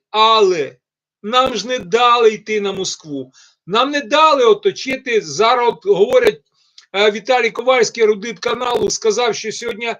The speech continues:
річниця, як з Київщини вигнали росіян. А ви знаєте про київський котел?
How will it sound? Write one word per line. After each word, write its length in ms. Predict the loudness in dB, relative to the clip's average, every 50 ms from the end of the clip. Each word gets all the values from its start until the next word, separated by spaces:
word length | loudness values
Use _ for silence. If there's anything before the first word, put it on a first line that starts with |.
| _ _ _ _ _
річниця, 960 | 0 0 0 -2 -4 -8 -8 -8 -6 -4 -4 -6 -6 -6 -4 -2 -2 -2 -4 -6
як 380 | -6 -2 0 0 0 -2 -2
з 100 | -6 -6
Київщини 720 | -6 -6 -8 -8 -8 -8 -8 -8 -8 -10 -8 -4 -2 0 0
вигнали 640 | 0 2 2 2 2 0 0 0 2 2 2 2
росіян. 580 | 0 0 -2 -2 -6 -2 0 0 0 0 -4 -10 -16 _ -20 -20 _ _
А 160 | -2 0 0
ви 120 | 0 0 -2
знаєте 460 | -2 -2 -2 -2 0 -2 -2 -6 -8
про 240 | -8 -6 -6 -8 -6
київський 540 | -10 -10 -8 -6 -6 -6 -6 -8 -10 -14 -8
котел? 520 | -8 -8 -8 -6 -8 -8 -8 -8 -10 -12